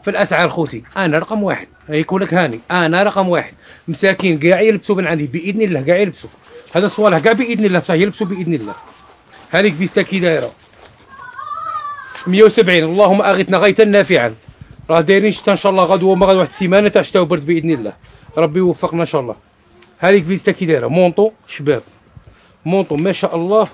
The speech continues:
اللهم بارك. هذيك مونطو كي داير، فيه دو كات سيس هذا، وفيه حتى لديزون. هذيك مونطو كي داير، ما كان لا خمسمية لا ربعمية لا تروا سون سيكونت. مونطو اللهم بارك وما شاء الله. هذيك مونطو كي داير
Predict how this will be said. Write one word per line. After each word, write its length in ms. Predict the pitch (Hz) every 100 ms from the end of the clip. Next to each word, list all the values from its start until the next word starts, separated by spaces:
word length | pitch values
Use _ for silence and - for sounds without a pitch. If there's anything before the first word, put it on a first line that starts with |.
| -
اللهم 440 | 160 180 175 165
بارك. 300 | 143 139 117 -
هذيك 240 | 151 165
مونطو 260 | 160 151 156
كي 140 | -
داير، 200 | 123 104 95 _ _ _ _ _
فيه 100 | 170
دو 200 | 131 190
كات 240 | - 165
سيس 240 | - 156 170
هذا، 220 | 180 220
وفيه 320 | 214 151 180
حتى 160 | - 202
لديزون. 380 | 165 139 113 107 _ _ _ _ _
هذيك 260 | 156 175 175
مونطو 260 | 175 160
كي 160 | 156 170
داير، 340 | 147 165 190 185 _ _ _ _ _ _ _ -
ما 100 | 151
كان 180 | 151
لا 80 | 143
خمسمية 680 | 156 156 131 151 151 180 180 - - -
لا 160 | 143
ربعمية 440 | 147 135 139 143 160
لا 260 | 139 113 101
تروا 240 | 120 135
سون 160 | 135 147
سيكونت. 460 | - 113 - 104 - - _ - - 131
مونطو 460 | 151 143 170 175 - -
اللهم 440 | 139 147 127 127
بارك 380 | 123 160 160 170 -
وما 160 | 131 147
شاء 220 | - -
الله. 180 | 107 101 -
هذيك 220 | 139 135 135
مونطو 240 | 127 135
كي 120 | 135
داير 200 | 113 107